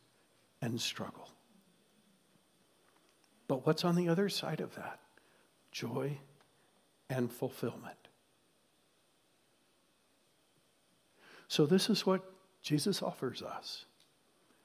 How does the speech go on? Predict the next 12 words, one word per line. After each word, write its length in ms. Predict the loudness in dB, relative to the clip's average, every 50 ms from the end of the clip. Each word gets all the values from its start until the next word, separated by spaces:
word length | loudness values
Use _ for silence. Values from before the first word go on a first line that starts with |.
| _ _ _ _ _ _ _ _ _ _ -20 _ _ -2
It's 140 | 0 4 4
a 60 | 4
basin 460 | 6 6 4 4 4 0 -2 -4 -6 -10 -16 -20 -20 -20 -20 _ -20 -20 _ _ _ _ _ _ -2
and 120 | 2 4 4
a 60 | 4
serving 540 | 4 4 6 8 8 6 6 0 -4 -6 -8
towel. 360 | -2 -2 0 0 0 -4 -10 -14 -16 -20 -20 _ _ _ _ _ _ _ _ _ _ _ _ _ _ _ _ _ _ _ _ _ _ _ _ _ _ _ _ _ _ _ _ _ _ _ _ _ _ 0
It's 300 | 2 2 2 0 -6 -6 -8 -20 -20 _ _ _ _ _ _ _ _ _ -10 -10
a 40 |
call 460 | -8 -6 0 2 4 6 6 4 4 2
to 160 | 0 -2 -2
step 340 | 0 2 2 0 0 -2